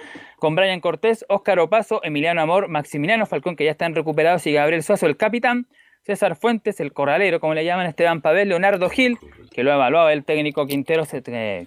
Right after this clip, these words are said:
con el último pase que da ahí el número, el colorado y en ofensiva. El, el uruguayo Gabriel, perdón, el peruano Gabriel Costa, Pablo Solari, La Joya y Juan Martín Lucero,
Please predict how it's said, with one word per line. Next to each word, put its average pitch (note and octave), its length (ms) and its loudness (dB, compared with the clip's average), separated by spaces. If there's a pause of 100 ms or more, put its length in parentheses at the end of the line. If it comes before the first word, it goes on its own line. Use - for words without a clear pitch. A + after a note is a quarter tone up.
(140)
con B2+ 120 -4
el B2+ 120 2
último D3 340 0
pase D#3+ 300 0
que C3 100 -8
da C#3 140 -2
ahí C#3 160 -4
el C#3 100 -4
número, C3+ 600 0 (280)
el A#2 200 -4
colorado E3+ 440 2
y E3+ 80 -4
en E3 120 -4
ofensiva. F#3 580 -4 (480)
El, C#3 320 -2
el D3 120 -2
uruguayo F3+ 380 4
Gabriel, F3+ 320 0 (100)
perdón, F3 220 -4
el C3 100 -6
peruano F#3+ 300 0
Gabriel F#3 240 2
Costa, A3+ 320 0
Pablo A3+ 320 2
Solari, A3 480 -2
La D3+ 100 -2
Joya A3 380 0
y A#3+ 120 2
Juan A#3 260 2
Martín G#3+ 340 0
Lucero, G3 480 0